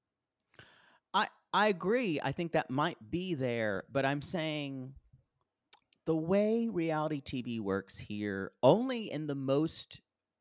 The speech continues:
craziest villains. We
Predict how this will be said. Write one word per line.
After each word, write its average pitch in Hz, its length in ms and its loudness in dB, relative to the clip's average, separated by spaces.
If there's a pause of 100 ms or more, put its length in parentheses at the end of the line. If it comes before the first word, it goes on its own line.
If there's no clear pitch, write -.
(220)
craziest 165 800 -2
villains. 104 760 -4 (1300)
We 165 300 2